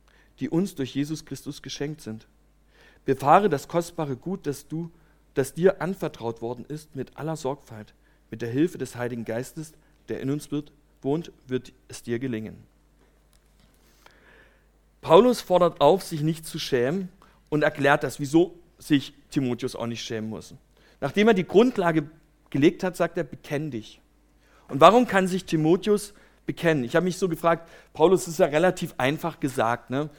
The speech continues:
„Bekenn dich, ähm, wird schon alles gut gehen“, so in der Art. Aber Paulus selber saß auch im Gefängnis, weil er sich bekannt hat. Und er konnte Timotheus Mut machen, kann sagen, „Okay, das Leben als Christ ist nicht einfach.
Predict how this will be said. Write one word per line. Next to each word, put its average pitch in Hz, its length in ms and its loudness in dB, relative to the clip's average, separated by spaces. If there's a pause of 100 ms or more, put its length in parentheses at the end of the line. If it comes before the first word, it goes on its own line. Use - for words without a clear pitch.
(220)
„Bekenn 143 380 -2
dich, 185 300 -2 (800)
ähm, 131 400 0 (320)
wird 156 160 2
schon 165 140 2
alles 131 260 2
gut 185 240 -6
gehen“, 175 160 0
so 165 140 0
in 156 80 0
der 156 160 0
Art. 160 320 0 (440)
Aber 131 180 -2
Paulus 156 340 4
selber 151 260 2
saß 135 340 -6
auch 143 140 -4
im 151 140 -8
Gefängnis, 120 500 -10
weil 120 140 -6
er 120 80 -6
sich 117 180 -16
bekannt 123 420 -14
hat. 107 220 -14 (220)
Und 123 180 -8 (240)
er 143 140 2
konnte 208 320 8
Timotheus 170 560 0
Mut 208 240 0
machen, 151 180 -4
kann 156 160 -6
sagen, 165 240 0 (240)
„Okay, 202 380 0 (260)
das 151 180 -6
Leben 202 360 0
als 156 240 -2
Christ - 360 -2
ist 220 160 -6
nicht 226 220 -2
einfach. 131 560 -6